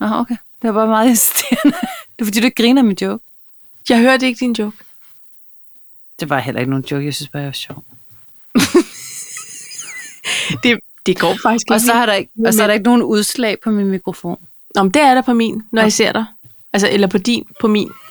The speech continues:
Speaker 2: skærm. Pej.
Speaker 1: Vi er stadig i ferie, Pej.
Speaker 2: Ja, det er, det går ikke så hurtigt.
Speaker 1: Hvad er det, I gør for at få så god lyd i den der podcast, I laver? Om vi har bare totalt tjekket og brugt.
Speaker 2: You,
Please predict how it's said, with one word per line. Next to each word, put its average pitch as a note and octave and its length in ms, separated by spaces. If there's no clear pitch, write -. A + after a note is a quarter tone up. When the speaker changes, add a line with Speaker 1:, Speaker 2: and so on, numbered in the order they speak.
Speaker 2:
skærm. - 260
Pej. B3 400
Speaker 1:
Vi D4 80
er C#4+ 60
stadig B3 460
i A#3 40
ferie, A#3+ 320
Pej. B3+ 300
Speaker 2:
Ja, A3 320
det B3 160
er, A#3+ 180
det A#3+ 180
går C#4+ 260
ikke C#4 260
så C#4+ 120
hurtigt. C4+ 280
Speaker 1:
Hvad C4+ 140
er D4 40
det, F4+ 80
I - 80
gør C4 160
for G4+ 80
at E4+ 120
få E4 180
så F4 120
god E4 280
lyd E4+ 260
i - 80
den D#4 300
der D4+ 120
podcast, E4+ 680
I E4+ 40
laver? D4 320
Om C3+ 360
vi D3+ 60
har D3 80
bare D#3+ 360
totalt G#3+ 420
tjekket B3+ 340
og C4 100
brugt. D#4 160
Speaker 2:
You, F#3 80